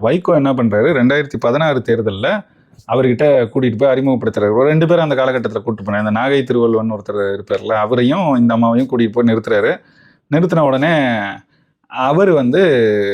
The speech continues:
வ-, வைகோ வந்து என்ன பண்றாரு, அப்ப மக்கள் நல கூட்டணி, அந்த மக்கள் நல கூட்டணியில இவங்க கட்சியும் இவங்களோட இணைஞ்சு, அதான் கட்சி இன்னும்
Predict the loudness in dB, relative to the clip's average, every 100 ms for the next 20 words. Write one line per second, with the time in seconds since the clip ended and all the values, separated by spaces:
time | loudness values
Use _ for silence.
0 | -4 -6 -8 -16 -12 -12 -12 -4 0 0
1 | 2 0 2 0 0 0 0 2 2 2
2 | 2 0 0 0 0 0 -2 -2 -2 -6
3 | -4 -4 -2 0 0 0 -2 -2 -2 -2
4 | -2 0 -2 0 0 0 -2 -4 -4 -2
5 | 2 2 0 -6 _ _ _ _ 0 2
6 | 0 0 0 0 2 0 -2 _ _ _
7 | _ -2 0 -2 -2 0 2 2 0